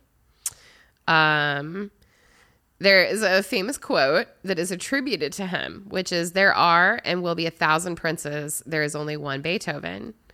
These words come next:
The, that's not true at all. Like, he said that about himself, even though he was his grandfather and his father, or no, his, um, older brother who passed away were also Lud-, Ludwig van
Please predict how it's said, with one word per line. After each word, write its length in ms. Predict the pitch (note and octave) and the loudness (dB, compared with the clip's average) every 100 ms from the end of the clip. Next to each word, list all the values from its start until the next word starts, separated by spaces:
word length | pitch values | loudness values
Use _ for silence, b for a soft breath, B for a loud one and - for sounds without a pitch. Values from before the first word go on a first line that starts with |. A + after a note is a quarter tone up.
| b b b b b b _ _ | b b b b b b _ _
The, 280 | G3+ A3 F#3+ | 2 4 4
that's 300 | F3+ F3+ F#3 | 4 4 4
not 180 | F3 - | 0 0
true 220 | - E3+ | 0 2
at 80 | D3+ | 4
all. 300 | E3 G2+ G2 | 4 4 -2
Like, 180 | G3 F#3+ | -6 -4
he 160 | G#3 F#3 | -2 -2
said 320 | - B3 A#3 | 2 2 6
that 180 | F3 D#3 | 6 6
about 380 | D#3+ D3+ D#3+ | 6 6 6
himself, 640 | B3+ A#3+ A#3 C#4 C#4+ D4+ - | 4 2 0 0 0 -4 -4
even 280 | F3 G3 F3+ | -2 0 2
though 480 | G3 G3 F3 F3 F3 | 4 6 6 2 0
he 420 | - G3+ G3 G3+ E3+ | -6 -6 -4 -4 -4
was 580 | C3+ F3 E3 E3 E3+ - | -2 0 0 -2 -4 -6
his 180 | F3+ E3 | -6 -2
grandfather 680 | E3 E3 D#3+ D#3 D3+ D#3+ - | 0 0 0 -4 -2 -4 -4
and 180 | D#3+ D#3 | -4 -4
his 160 | D3 | -6
father, 400 | - F3 D#3+ - - | -4 -4 -4 -6 -2
or 140 | F3 | 0
no, 220 | F#3 D3+ | 2 0
his, 280 | D#3 D3 D3 | 0 -4 -2
um, 300 | A2 C#3 A#2 _ | 0 -2 -4 _
older 260 | E3+ D3+ C#3+ | 0 0 -2
brother 540 | D#3+ G3 F#3 F#2+ A2 | 4 4 4 0 0
who 100 | D#3 | -6
passed 400 | - D#3 - - | 0 0 0 -6
away 560 | C#3+ A3 F#3+ D2+ - - b b - | -4 0 2 0 -6 -16 b b -4
were 140 | E3+ | 0
also 400 | D#3 D#3 - D#3 | 2 2 0 -6
Lud-, 280 | D#3 D3+ D3 _ _ _ - | -6 -8 -8 _ _ _ -12
Ludwig 640 | D3+ - D3 D3+ D3+ - - | -8 -8 -8 -10 -10 -12 -16
van 440 | D#3 D3 C#3+ D3 | -10 -10 -8 -12